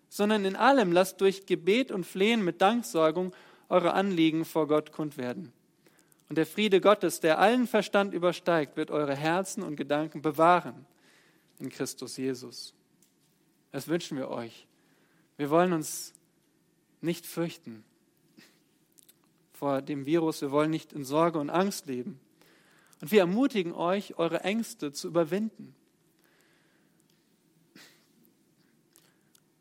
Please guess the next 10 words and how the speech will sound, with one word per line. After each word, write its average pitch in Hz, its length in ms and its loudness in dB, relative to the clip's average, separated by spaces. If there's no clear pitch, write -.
Und 143 120 -8
wir 175 80 6
ermahnen 160 500 2
euch, 151 420 -2
Selbstbezogenheit 151 1160 0
abzulegen. 131 840 -6
Und 139 380 -8
wir 143 260 -2
weisen 147 580 2
Überheblichkeit 131 1300 -4